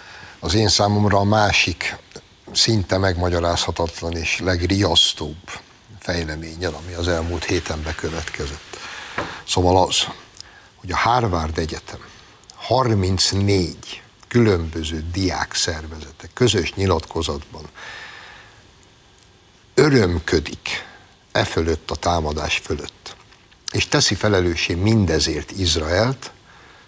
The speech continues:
Még egyszer mondom, ez a Harvard. Ez az én számomra nagyjából fölfoghatatlan. Majd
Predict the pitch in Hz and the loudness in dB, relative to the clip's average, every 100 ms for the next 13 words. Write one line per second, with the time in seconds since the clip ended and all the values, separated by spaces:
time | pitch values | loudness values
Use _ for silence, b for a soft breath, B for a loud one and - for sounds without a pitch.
0 | B - 110 95 90 92 92 95 98 95 | B 0 2 2 2 2 2 0 2 2
1 | - 101 78 69 - - - - _ _ | 2 2 0 -2 -8 -14 -20 -20 _ _
2 | _ - - _ _ - 87 110 127 - | _ -20 -20 _ _ -6 2 4 6 4
3 | 107 107 104 104 - - 101 98 90 87 | 4 4 4 4 0 -2 2 4 4 2
4 | 95 - 82 - - - 80 - - 71 | 0 0 -2 -4 -6 -8 -10 -10 -12 -14
5 | - B B B 117 110 110 143 175 - | -16 B B B 4 4 6 4 4 -2